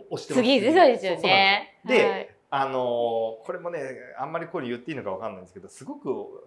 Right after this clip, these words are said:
Speaker 1: 変な感じなんですよ、その光景が。で、みんなが電話で喋ってるんです、わーっと。で、ほとんどダメなんですよ。
Speaker 2: うん。
Speaker 1: でも、あの、アポイント取るまでに少々、あの、五分、十分話さなきゃいけないんです。
Speaker 2: うん。
Speaker 1: その時に、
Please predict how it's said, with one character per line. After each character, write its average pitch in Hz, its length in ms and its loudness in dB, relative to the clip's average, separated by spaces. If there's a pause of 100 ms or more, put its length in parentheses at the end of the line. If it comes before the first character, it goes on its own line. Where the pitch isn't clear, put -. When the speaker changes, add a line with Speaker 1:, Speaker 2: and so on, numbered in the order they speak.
Speaker 1:
変 185 280 -4
な 123 120 -6
感 117 240 -12
じ 117 120 -12
な 117 120 -6
ん - 20 -10
で 95 80 -14
す - 40 -20
よ、 - 40 -20
そ 127 120 -10
の 117 60 -6
光 117 260 -12
景 113 160 -12
が。 120 120 0
で、 - 380 -6
み 196 120 -6
ん 269 80 -6
な 269 120 0
が 127 180 0 (240)
電 160 180 -2
話 170 120 -2
で - 40 -6
喋 151 240 -10
っ - 40 -18
て 107 100 -10
る 85 80 -8
ん 82 60 -20
で 80 80 -20
す、 85 60 -16
わ 85 280 -10
ー - 40 -20
っ - 40 -20
と。 98 160 -14
で、 - 460 -2 (240)
ほ - 120 -8
と 339 140 0
ん 330 60 2
ど - 100 0
ダ 127 140 0
メ 180 80 -2
な 120 100 -4
ん 92 80 -12
で - 80 -18
す - 80 -20
よ。 - 220 -20
Speaker 2:
う 294 40 -14
ん。 190 200 -6
Speaker 1:
で 202 80 4
も、 - 400 -2 (600)
あ 135 80 -4
の、 147 140 -2
ア 208 60 10
ポ 370 160 4
イ 330 80 2
ン 240 40 -2
ト 202 80 4
取 196 140 6
る 156 60 0
ま 127 100 2
で 113 60 0
に 110 160 -6 (180)
少 381 260 4
々、 127 400 2
あ 135 60 0
の、 131 140 2 (120)
五 226 120 4
分、 311 180 4
十 311 100 0
分 - 160 -2
話 151 160 -2
さ 214 60 -4
な 165 100 -4
き 107 40 -8
ゃ 101 40 -10
い 95 40 -8
け 98 60 -10
な 85 60 -14
い 80 40 -20
ん 78 40 -20
で - 80 -20
す。 247 120 -18
Speaker 2:
う - 20 -12
ん。 226 420 -14
Speaker 1:
そ - 140 -2
の 262 80 0
時 175 180 -8
に、 117 240 -10